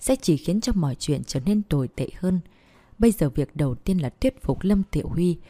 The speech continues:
từ bỏ việc giữ đứa bé. Chỉ là bác sĩ nam tên là Chu Vĩ khinh thường nhìn Lâm Thiểu Huy, hung hăng nói. "Mặc nhiên,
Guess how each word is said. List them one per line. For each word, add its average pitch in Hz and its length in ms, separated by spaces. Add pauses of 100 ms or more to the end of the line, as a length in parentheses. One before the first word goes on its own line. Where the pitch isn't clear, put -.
(220)
từ 208 100
bỏ 160 300
việc 226 180
giữ 208 320
đứa 220 160 (120)
bé. 165 260 (460)
Chỉ 156 220
là 139 400 (120)
bác 208 160
sĩ 226 140
nam 165 420
tên 214 120
là 143 140
Chu 190 380
Vĩ 220 220
khinh 226 260 (100)
thường 139 340
nhìn 151 260
Lâm 190 220
Thiểu - 160
Huy, 175 280 (340)
hung 175 220
hăng 156 240
nói. 156 300 (760)
"Mặc 170 240
nhiên, 170 320